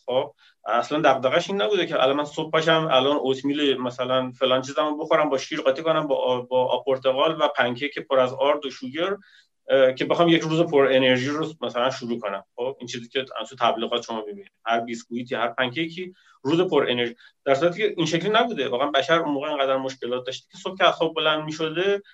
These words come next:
فکر این بوده که حالا مثلاً گاوه رو بدوشه یا اصلاً وقت ف-، غذا درست کردن نداشته و می-، می‌گشته ببینه که آیا میره توی اون لونه مرغ ببینه که آیا مرغ تخم گذاشته امروز، من دو تا رو بشکنم بخورم.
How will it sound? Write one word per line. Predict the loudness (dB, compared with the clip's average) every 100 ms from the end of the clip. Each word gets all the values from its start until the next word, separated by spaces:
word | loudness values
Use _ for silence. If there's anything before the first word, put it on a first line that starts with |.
| _ _ -4
فکر | 0 2
این | 2
بوده | 2 2
که | 2
حالا | 0 0 0
مثلاً | 2 0 4
گاوه | 4 4
رو | 2
بدوشه | 0 -4 -4 -4 -2
یا | 2 4 4 2
اصلاً | -2 2
وقت | 2 2 -10
ف-، | -10 -6 -4 2
غذا | 0 2
درست | 2 2 4
کردن | 2 2 2
نداشته | 0 0 -6 -6 -6 -8 _ _ _ 2
و | 2
می-، | 2 0 -2
می‌گشته | 0 2 2 0
ببینه | -2 -2 -2
که | -2
آیا | 0 0 0
میره | -2 -2
توی | -4
اون | -4 -4 -4
لونه | -2 0
مرغ | 0 2 0 0
ببینه | 0 -2
که | 0
آیا | 0 2
مرغ | 2 2 4
تخم | 2 2
گذاشته | -2 -2 0
امروز، | 2 2 2
من | 2 2
دو | 2
تا | 0
رو | 2
بشکنم | 0 2 2 2 0
بخورم. | 2 2 0 -2